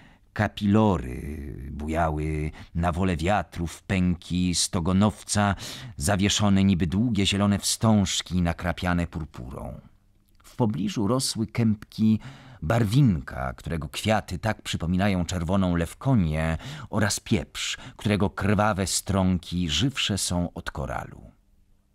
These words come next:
Opodal zioła balsamu o listkach w kształcie serca i wasiłek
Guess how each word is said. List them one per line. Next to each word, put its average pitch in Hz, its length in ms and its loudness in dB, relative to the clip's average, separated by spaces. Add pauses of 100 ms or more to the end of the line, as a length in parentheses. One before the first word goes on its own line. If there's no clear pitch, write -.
(120)
Opodal 160 460 -4 (100)
zioła 95 360 2
balsamu 117 580 0
o 90 80 -4
listkach 98 640 -4 (220)
w - 100 -16
kształcie 107 500 0
serca 95 640 2 (600)
i 170 340 2
wasiłek 95 960 -2